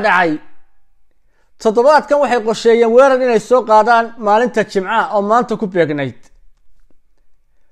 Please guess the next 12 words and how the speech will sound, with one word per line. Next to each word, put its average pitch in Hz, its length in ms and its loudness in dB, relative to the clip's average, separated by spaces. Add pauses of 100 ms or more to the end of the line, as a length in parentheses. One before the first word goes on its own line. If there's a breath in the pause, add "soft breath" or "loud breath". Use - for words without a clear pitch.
(340)
Dad 247 180 4
badan 254 240 2
waxay 233 160 -2
isweydiinayaan 220 600 0
weerarkii 254 340 2
ay - 80 2
qorsheynayaan 233 460 -2
maxay 208 140 -2
u 220 120 -8
soo 214 160 0
qaadi 185 160 2
waayeen? 127 340 -4